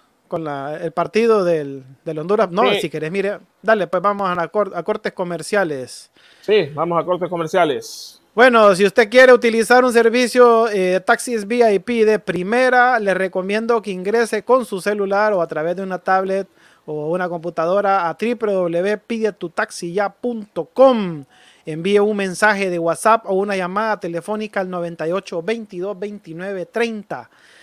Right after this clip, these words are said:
Speaker 1: Servicios disponibles para la ciudad de San Pedro Sula, Villanueva, Choloma, La Lima, El Progreso y Puerto Cortés. Viaja tranquilo, viaja seguro,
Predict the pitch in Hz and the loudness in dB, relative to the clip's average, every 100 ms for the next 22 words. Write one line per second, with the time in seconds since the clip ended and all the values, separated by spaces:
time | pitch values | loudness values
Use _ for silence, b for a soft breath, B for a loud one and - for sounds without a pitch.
0 | b b b 214 214 254 262 247 - 240 | b b b 0 2 4 4 4 2 2
1 | 262 262 247 254 247 226 185 208 240 226 | 4 2 4 4 4 4 2 4 4 2
2 | 202 180 - 247 226 196 - 254 214 170 | 0 0 2 4 4 0 -4 -2 0 0
3 | 233 247 208 196 214 233 220 190 160 160 | -2 -4 -2 -2 0 2 4 2 0 -6
4 | _ - 240 240 233 233 196 151 170 214 | _ -2 2 4 4 2 0 -4 0 0
5 | 220 233 202 156 135 - 220 - 190 190 | 0 -6 -6 -8 -8 -4 -4 -4 -4 -4
6 | 202 185 202 185 214 214 - 202 - 208 | -4 -6 -6 -6 -8 -10 -6 -6 -6 -12
7 | 185 196 185 - - 208 - - _ b | -6 -4 -4 -4 0 0 -2 -14 _ b
8 | b b b b 165 247 233 226 208 202 | b b b b 4 6 8 6 2 -2
9 | 185 254 233 190 160 156 214 202 180 165 | -4 -4 0 0 0 0 2 2 0 -6
10 | 175 202 226 220 220 | -6 -2 0 0 -2